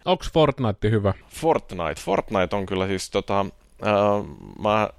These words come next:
Speaker 2: latasin sen ilmaisversion, jossa ei ole muuta kuin tämä Battle Royale-pelimuoto ja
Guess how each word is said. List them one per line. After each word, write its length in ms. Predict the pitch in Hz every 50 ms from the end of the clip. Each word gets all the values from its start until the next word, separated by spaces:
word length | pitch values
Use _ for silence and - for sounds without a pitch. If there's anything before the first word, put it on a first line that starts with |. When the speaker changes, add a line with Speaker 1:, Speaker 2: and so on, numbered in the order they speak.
| - -
Speaker 2:
latasin 480 | - 113 113 - 104 98 104 90 95 92
sen 240 | - 98 98 95 78 80
ilmaisversion, 1000 | 110 113 104 98 92 87 90 - - 85 85 82 92 - - 87 85 82 82 82
jossa 440 | 82 85 87 - - - 87 - - -
ei 160 | - 90 82 82
ole 120 | 85 85
muuta 300 | 87 95 92 85 87 82
kuin 180 | - 85 82 80
tämä 220 | 85 87 87 90
Battle 380 | 101 101 95 92 - 87 85 85
Royale-pelimuoto 1200 | 90 92 92 90 87 80 80 80 82 - - 87 87 85 82 78 78 80 82 82 85 - - 65
ja 160 | 62 73 80